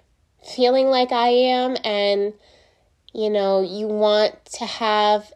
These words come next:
a better, more productive twenty twenty-four, that you will be willing to at least, you know, look into some of these ideas. Some may not resonate with you, and that is fine, but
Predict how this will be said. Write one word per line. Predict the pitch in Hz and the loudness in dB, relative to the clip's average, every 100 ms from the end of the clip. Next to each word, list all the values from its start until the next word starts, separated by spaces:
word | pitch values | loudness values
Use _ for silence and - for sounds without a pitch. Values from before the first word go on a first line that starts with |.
| - | -6
a | 208 196 185 | -2 -2 -4
better, | - 196 202 208 208 | 0 2 2 2 0
more | 208 196 196 | 0 -4 -4
productive | - 202 180 185 - 196 196 | -6 -4 -4 -4 -4 -6 -6
twenty | - 208 196 | -8 -6 -6
twenty-four, | 196 208 196 190 196 190 185 190 214 | -8 -8 -8 -8 -6 -4 -2 -2 -2
that | 202 190 | -2 -4
you | 196 196 | -6 -6
will | 196 190 | -6 -10
be | 202 | -10
willing | 190 180 180 185 190 190 | -6 -4 -2 -2 -4 -6
to | - 208 190 185 180 175 190 - - - - - | -8 -6 -4 -4 -6 -6 -10 -16 -20 -20 -20 -6
at | 220 - | -4 -2
least, | 240 311 392 - - - - _ _ _ | -2 0 0 -2 -20 -18 -20 _ _ _
you | 247 | -2
know, | 233 208 202 | 0 2 2
look | 214 240 240 | 2 0 4
into | 214 202 | 0 0
some | 196 190 180 | -8 -4 -4
of | 180 | -4
these | 175 175 | -6 -6
ideas. | 160 180 170 165 196 - | -6 -6 -4 -4 -6 -8
Some | - 220 247 247 220 | -2 0 0 -2 0
may | 202 196 | 0 0
not | 196 190 | -2 -2
resonate | 190 180 202 208 208 | -4 -4 -4 -2 -2
with | 240 240 | -2 -4
you, | 240 247 240 | -4 -2 -2
and | 208 196 | -2 -4
that | 185 - | -4 -6
is | 190 - | -10 -10
fine, | - 175 160 151 - 190 - | -6 -6 -4 -8 -8 -12 -6
but | 185 175 151 | -2 -2 -2